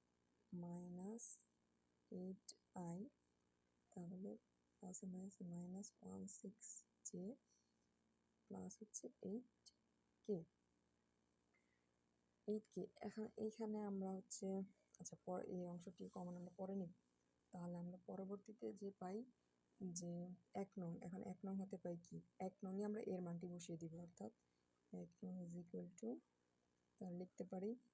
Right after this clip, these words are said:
এপি। এপি এর মান আমরা পেয়েছিলাম হচ্ছে এই অংশে R dot two I minus J। তাহলে আমরা বসিয়ে দেব হচ্ছে এপির মান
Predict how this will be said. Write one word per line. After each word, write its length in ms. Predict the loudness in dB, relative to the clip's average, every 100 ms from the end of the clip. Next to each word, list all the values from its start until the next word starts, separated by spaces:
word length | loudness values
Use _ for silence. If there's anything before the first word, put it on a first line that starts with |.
| _ 0 0
এপি। 240 | 2 -2 -2 4 4
এপি 260 | 4 -2 -2 0 -2
এর 80 | 0
মান 120 | 0 0
আমরা 140 | -2 0
পেয়েছিলাম 440 | 0 0 0 0 0
হচ্ছে 280 | 0 -2 -2 -2 -2 -2
এই 60 | -2
অংশে 260 | -4 -4 -4 -2 0 2
R 40 | 2
dot 140 | 0 -2 -4
two 160 | -2 0 2 0
I 20 | 0 -4 _ -4
minus 300 | 0 2 0 -2 0
J। 20 | 0 -2 -6 -20 -20 -8
তাহলে 160 | -4 -2
আমরা 120 | -4 -4
বসিয়ে 260 | -4 -4 -2
দেব 140 | -2 0 0
হচ্ছে 260 | 0 0 0 0
এপির 220 | -2 0 0
মান 140 | 2